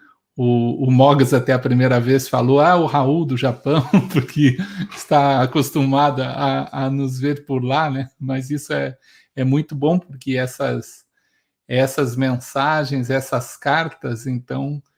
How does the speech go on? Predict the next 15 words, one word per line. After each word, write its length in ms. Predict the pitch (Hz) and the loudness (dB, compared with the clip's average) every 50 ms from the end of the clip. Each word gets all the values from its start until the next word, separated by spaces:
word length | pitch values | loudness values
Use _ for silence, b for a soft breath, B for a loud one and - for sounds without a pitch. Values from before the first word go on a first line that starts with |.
| _ _ _ _ _ | _ _ _ _ _
continuam 580 | _ - 147 160 151 - - 151 147 151 156 147 | _ 0 0 0 0 -2 -2 -2 -2 0 -2 -2
acontecendo 800 | 139 135 - 143 139 131 143 135 127 - - 147 147 151 143 143 | -4 -4 -4 -6 -4 -4 -4 -4 -6 -6 -6 -6 -6 -4 -4 -2
hoje 340 | 135 139 156 165 151 160 160 | 0 0 0 -2 -4 -4 -4
dessa 420 | 143 139 147 160 160 - - 165 | 0 0 0 0 0 -2 -6 -4
maneira, 560 | 156 151 147 139 135 139 147 147 143 131 123 | -4 -2 -2 -2 -2 -2 -2 -2 -2 -2 -2
né? 220 | 123 127 127 127 131 | -2 -4 -4 -4 -6
Esse 220 | 127 123 - 139 | -6 -8 -6 -6
intercâmbio 920 | 131 131 127 139 135 131 127 123 - - 139 143 151 151 135 127 123 120 | -6 -4 -2 -2 -2 -2 -2 -6 -6 -4 -2 -2 -2 -2 -2 -4 -6 -8
fraterno 720 | - - 135 127 120 - - - 135 139 143 143 131 127 127 | -6 -4 -4 -4 -4 -4 -4 -2 0 0 0 0 -2 -4 -4
aí 220 | 127 127 131 131 | -4 -4 -4 -6
entre, 440 | 127 127 - 135 131 135 - - 127 | -6 -6 -6 -8 -8 -8 -8 -6 -4
entre 340 | 131 131 127 131 127 123 120 | -4 -4 -4 -4 -6 -6 -6
todos 520 | - _ 135 135 139 135 131 117 - - | -6 _ -4 -4 -4 -4 -6 -8 -6 -4
nós 320 | 127 127 139 143 139 - | -4 -2 -2 -2 -4 -8
pe-, 360 | - - 143 135 131 131 131 | -8 -6 -4 -4 -4 -4 -6